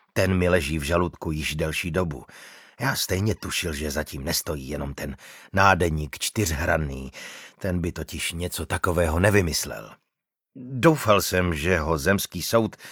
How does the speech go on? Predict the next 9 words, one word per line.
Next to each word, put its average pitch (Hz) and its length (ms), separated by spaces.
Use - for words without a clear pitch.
prohlásí 107 640
za 95 160
zemského 98 540
škůdce - 640
kvůli 101 380
přepadení 98 640
těch - 240
žitavských 101 600
kupců, - 360